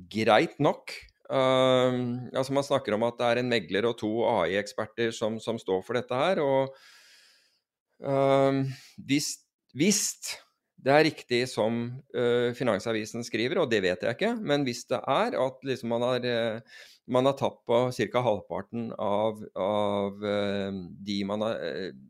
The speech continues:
leilighetene eller eiendommene man har, eh, eh, man har kjøpt, så har, så har i tilfelle, så, så bør man liksom, tror jeg man bør justere A I-en sin litt grann, men det er vel, det er ikke noe gærent i det, fordi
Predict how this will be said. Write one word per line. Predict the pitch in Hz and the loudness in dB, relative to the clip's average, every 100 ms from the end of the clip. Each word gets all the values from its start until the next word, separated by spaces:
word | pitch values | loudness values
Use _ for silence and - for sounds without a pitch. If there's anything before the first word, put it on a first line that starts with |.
| _ _ - | _ _ 2
leilighetene | 123 98 95 - 117 | 4 4 2 -2 -2
eller | 104 107 101 _ _ _ _ - | 0 -2 -6 _ _ _ _ -4
eiendommene | 110 92 95 101 | -4 -4 -6 -6
man | 101 | -6
har, | 104 107 104 | -4 -4 -6
eh, | 104 104 101 _ - - _ - | -8 -10 -12 _ -20 -20 _ -6
eh, | 95 | -2
man | 107 117 120 | 2 4 4
har | |
kjøpt, | 120 214 214 - - _ _ - | 2 0 0 -8 -18 _ _ 2
så | |
har, | 147 120 - | 4 4 4
så | 151 | 2
har | 127 113 131 | 6 6 4
i | 120 | 0
tilfelle, | 131 131 - 110 117 120 | 0 0 0 -2 -2 -6
så, | - - | -12 -8
så | - 127 | -2 2
bør | 110 117 | 2 2
man | 135 | 0
liksom, | 123 123 117 117 _ | -2 -4 -6 -8 _
tror | 127 | 2
jeg | 120 | 2
man | 127 131 135 | 2 0 2
bør | 135 | 0
justere | 139 143 - 110 | 0 -2 0 2
A | 120 98 | 4 2
I-en | 90 98 | 0 -4
sin | 117 113 | -2 -2
litt | 110 | -2
grann, | 143 190 175 | -2 -2 0
men | 165 165 - - - - _ | -4 -4 -16 -20 -20 -20 _
det | 127 190 | 0 4
er | 196 | 4
vel, | 185 - | 2 -4
det | 123 - _ _ _ - 160 | -16 -18 _ _ _ 0 2
er | |
ikke | 135 160 | 4 2
noe | 131 | 2
gærent | 135 196 | 2 0
i | 196 | 2
det, | 170 196 | 2 2
fordi | 160 143 | 0 -4